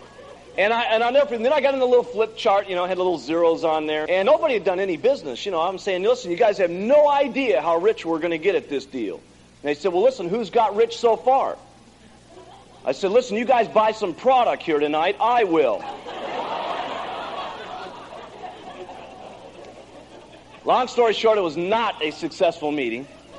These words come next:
And, uh, I gotta tell you something. I, I was scared to death doing that meeting.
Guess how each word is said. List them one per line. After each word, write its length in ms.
And, 360
uh, 280
I 120
gotta 180
tell 160
you 60
something. 440
I, 340
I 40
was 180
scared 300
to 80
death 320
doing 220
that 140
meeting. 240